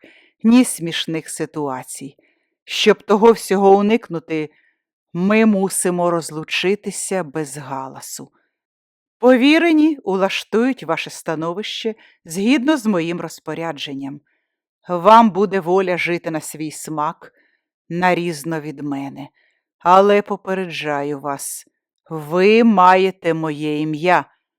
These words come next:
А тому, коли виникне скандал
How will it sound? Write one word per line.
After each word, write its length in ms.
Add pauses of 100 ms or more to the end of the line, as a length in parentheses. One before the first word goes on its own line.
(360)
А 240
тому, 580 (280)
коли 400
виникне 600
скандал 720